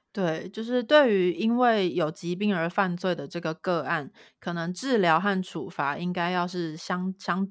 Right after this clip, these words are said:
相等重要的，相等并重的。但是以目前台湾的环境来讲，大多是以处罚为主，治疗为辅。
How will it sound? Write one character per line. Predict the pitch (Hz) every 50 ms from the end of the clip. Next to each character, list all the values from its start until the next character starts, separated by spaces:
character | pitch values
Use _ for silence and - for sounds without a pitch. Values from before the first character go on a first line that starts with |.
| -
相 | - - 196 196 208 220
等 | 208 165 113 160
重 | - - 175 160 156
要 | 160 170 151 135 120
的， | - - 95 170
相 | - - 175 180 180
等 | 170 156 135 -
并 | 180 180 160 151 151
重 | - 175 147 113 120
的。 | - - - - - - - - -
但 | - 254 269
是 | 269 302 269
以 | - 190
目 | 175 196 240 247 208
前 | - 190 170
台 | 170 170 160 156
湾 | 165 175 185
的 | 185 165 160
环 | 160 170 151 147 160
境 | 170 190 190 175
来 | 151 143 143 143
讲， | - - 156 - - - 190
大 | - 226 214 208
多 | 196 208 202 208
是 | 208 226 220 185
以 | 165 165 151 143
处 | 185 - - 165 147 151
罚 | - - 143 139 143 160
为 | 165 156 160 160 170
主， | 175 - - 180 143 - - 190
治 | - 233 233 208 175
疗 | 170 160 156 156
为 | 156 151 151 147 151 160
辅。 | 180 - - 170 - -